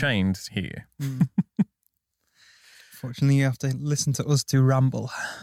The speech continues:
Speaker 1: Yeah.
Speaker 2: Mm.
Speaker 1: Hopefully.
Speaker 2: Hopefully, it
Speaker 1: Uh,
Speaker 2: will make sense.
Speaker 1: <laughs> yeah. The, um, hopefully the balance is fine. That
Speaker 2: Mm.
Speaker 1: way,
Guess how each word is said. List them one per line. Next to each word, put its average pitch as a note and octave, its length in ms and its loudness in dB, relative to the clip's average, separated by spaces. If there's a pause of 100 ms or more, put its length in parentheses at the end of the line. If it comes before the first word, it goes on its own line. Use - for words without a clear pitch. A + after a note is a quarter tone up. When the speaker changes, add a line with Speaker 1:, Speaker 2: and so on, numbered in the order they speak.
(720)
Speaker 1:
Yeah. G#2 400 -2 (100)
Speaker 2:
Mm. D3+ 60 -4
Speaker 1:
Hopefully. B2 640 0 (580)
Speaker 2:
Hopefully, D3 220 -6
it G2 40 -6
Speaker 1:
Uh, - 60 -6
Speaker 2:
will B2 80 -6
make B2+ 180 -6
sense. C#3 840 0 (160)
Speaker 1:
<laughs> - 200 -20
yeah. C3 220 2
The, A#2+ 400 2
um, A2 400 2 (480)
hopefully C#3+ 320 0
the G#2+ 100 0
balance G2+ 340 2
is F#2+ 120 -6
fine. F2+ 480 -2
That - 160 0
Speaker 2:
Mm. B2 40 -2
Speaker 1:
way, F2+ 320 0